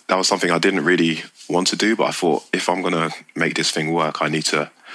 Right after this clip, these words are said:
find something that allows me to get an income of some sort and focus on what I need to do. And, and yeah, that was it. That was the, the,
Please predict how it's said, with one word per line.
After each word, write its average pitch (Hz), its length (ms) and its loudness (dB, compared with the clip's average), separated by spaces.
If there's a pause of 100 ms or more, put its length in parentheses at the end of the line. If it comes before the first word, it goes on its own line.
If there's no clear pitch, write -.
(840)
find 90 360 2
something 92 340 0
that 76 160 2
allows 92 360 2
me 87 100 -2
to 78 460 -2 (640)
get 92 180 2
an 87 60 -2
income 76 600 -2 (100)
of 78 120 -2
some 95 220 0
sort 82 360 -2 (240)
and 76 340 -2 (220)
focus - 640 0
on 76 140 -2
what 73 120 0
I 73 40 -4
need 73 140 -2
to 78 60 -4
do. 76 260 0 (320)
And, 80 220 -2
and 82 140 2
yeah, 90 140 4
that 82 140 2
was 76 120 0
it. 85 180 2
That 82 80 4
was 82 120 0
the, 82 220 2 (640)
the, 80 300 0